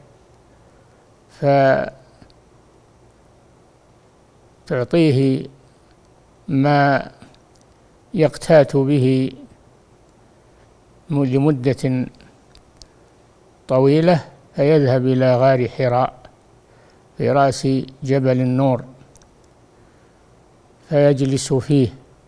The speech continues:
يتعبد فيه ويذكر ربه. وهذا الغار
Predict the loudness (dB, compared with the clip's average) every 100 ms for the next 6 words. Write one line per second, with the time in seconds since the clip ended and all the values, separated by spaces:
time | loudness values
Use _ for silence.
0 | _ _ _ _ _ _ _ _ _ _
1 | -4 0 2 2 0 0 -2 0 0 0
2 | -4 -18 -20 _ _ _ _ _ _ _
3 | _ _ _ -4 0 2 0 -2 0 2
4 | 0 0 0 0 0 -6 -18 _ _ _
5 | _ _ _ _ _ _ _ _ -8 -2
6 | 4 4 4 2 0 2 2 0